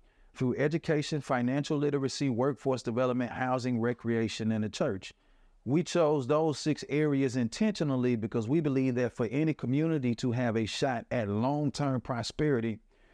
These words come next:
that there has to be a synergy and a working together and people being empowered around those six areas. Now, our community is not every community,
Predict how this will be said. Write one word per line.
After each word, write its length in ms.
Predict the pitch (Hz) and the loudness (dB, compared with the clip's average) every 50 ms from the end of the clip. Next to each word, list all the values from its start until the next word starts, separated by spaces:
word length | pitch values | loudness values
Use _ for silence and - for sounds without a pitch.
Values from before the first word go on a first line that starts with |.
| _ _ _ _ - | _ _ _ _ 0
that 400 | 123 131 131 127 123 117 107 - | 2 2 4 4 2 0 -2 -4
there 180 | - 123 139 131 | -2 0 0 2
has 280 | 127 143 156 143 135 - | 2 2 2 0 0 -2
to 60 | 139 | -2
be 200 | 127 127 135 123 | 0 2 2 2
a 160 | 107 113 113 | 2 0 0
synergy 640 | 107 - - - - 180 175 165 143 113 113 123 131 | -2 -2 -2 -2 0 0 0 0 0 0 0 0 0
and 140 | 127 120 110 | 2 0 0
a 40 | 101 | 0
working 400 | 101 123 131 147 - 151 143 127 | 0 0 0 0 0 0 -2 -2
together 440 | - 131 117 98 120 123 120 113 113 | -2 -2 -2 0 0 0 0 0 -2
and 200 | 104 110 104 - | -2 -4 -4 -2
people 220 | 156 147 131 127 | -2 -2 -2 -2
being 280 | 101 127 135 131 123 113 | -2 0 0 0 0 0
empowered 440 | 107 104 - 131 139 139 131 123 | -2 -2 -2 -2 0 2 2 2
around 340 | 120 113 120 117 117 113 113 | 0 0 0 0 0 0 2
those 220 | 117 117 117 110 - | 2 2 0 0 -2
six 220 | - 120 104 - - | -2 -4 -4 -4 -2
areas. 480 | 120 131 127 110 101 92 87 80 - - - - - - - - | -2 0 0 0 -2 -4 -6 -8 -10 -14 -20 -20 -20 -14 -6 -2
Now, 320 | 123 139 131 127 113 - - | 0 0 0 0 -4 -6 -6
our 240 | - - 135 165 202 | -2 0 2 2 2
community 760 | 202 - - 139 147 170 190 208 170 139 131 131 127 131 120 120 | 2 0 0 0 2 4 4 4 2 2 2 2 2 2 0 0
is 120 | 127 120 | 0 0
not 240 | 135 139 131 127 113 | 0 0 0 0 0
every 200 | 131 139 123 123 | 0 0 0 0
community, 600 | - - 117 131 143 151 143 120 98 90 90 | -2 -2 -2 0 2 2 2 0 -2 -4 -8